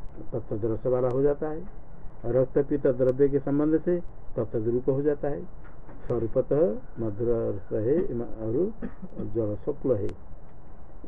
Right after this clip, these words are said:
और बीच में होगा, जैसे माधुर्यम जलम, ऐसे शुक्लम अपि रक्त पीतादि द्रव्य वसा तत्तद्रूपम भवति,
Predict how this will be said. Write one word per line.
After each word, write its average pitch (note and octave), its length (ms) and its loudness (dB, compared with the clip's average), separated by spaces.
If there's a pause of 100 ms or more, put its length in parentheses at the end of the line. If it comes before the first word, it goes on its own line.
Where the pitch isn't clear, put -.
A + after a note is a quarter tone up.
(120)
और B2+ 100 -2
बीच C3 300 -2
में C3 140 -2
होगा, B2+ 320 -2 (560)
जैसे A2+ 300 -4
माधुर्यम A#2 640 2
जलम, C3+ 360 2 (640)
ऐसे A2+ 220 -4
शुक्लम A#2+ 540 0
अपि F3 340 2 (960)
रक्त A#2 380 0
पीतादि A#2 560 0
द्रव्य A2+ 300 2
वसा A#2+ 240 0
तत्तद्रूपम A2 720 -2
भवति, G#2 500 -2